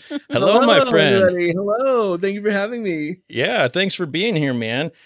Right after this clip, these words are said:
Speaker 1: Uh, I
Speaker 2: Such a
Speaker 1: was,
Speaker 2: pleasure.
Speaker 1: I was super pumped when you agreed to join us for this episode. Um, you have a cool story, man, and you have a really kick-ass podcast,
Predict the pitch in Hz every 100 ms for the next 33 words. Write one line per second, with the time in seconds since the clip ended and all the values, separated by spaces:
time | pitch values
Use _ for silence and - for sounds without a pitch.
0 | _ - 120 101 - 139 123 147 165 160
1 | 127 143 _ - 131 127 - 180 170 147
2 | 156 156 160 143 143 135 139 139 123 117
3 | 135 139 113 120 127 143 143 - 120 110
4 | 80 120 127 - 143 147 151 - 113 107
5 | 104 104 - - 120 196 254 - 185 185
6 | - 180 202 120 117 127 131 127 117 113
7 | 147 170 160 165 151 135 - 135 139 -
8 | 147 151